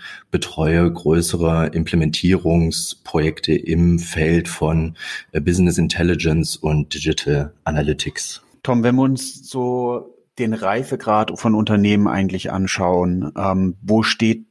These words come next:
Speaker 2: da das Thema Business Intelligence Center? Und jetzt muss man vielleicht auch ein bisschen unterscheiden. Eigentlich Business Intelligence Center mit den Anforderungen, die man fürs Digitale hat, oder?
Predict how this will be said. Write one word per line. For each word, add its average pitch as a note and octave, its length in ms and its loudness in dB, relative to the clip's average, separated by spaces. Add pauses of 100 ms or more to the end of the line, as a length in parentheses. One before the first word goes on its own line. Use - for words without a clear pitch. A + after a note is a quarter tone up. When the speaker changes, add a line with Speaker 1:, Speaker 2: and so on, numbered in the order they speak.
(120)
Speaker 2:
da G2 220 2
das G#2 220 -2
Thema G#2 460 0
Business A2+ 420 0
Intelligence F#2+ 640 -2
Center? G2+ 360 0
Und A#2+ 100 2
jetzt F2 140 -6
muss G#2 140 -2
man G#2 100 0
vielleicht G2+ 320 -2
auch F#2+ 60 2
ein F#2+ 80 0
bisschen A2 240 2
unterscheiden. F#2 720 0 (760)
Eigentlich G#2+ 320 0
Business B2 320 2
Intelligence G#2 680 2
Center G#2+ 580 2 (240)
mit G#2 180 0
den G#2 140 4
Anforderungen, G#2 840 2
die G2+ 120 -6
man G2+ 180 2
fürs - 300 -4
Digitale G2 640 -2
hat, - 180 -6
oder? D#3 320 0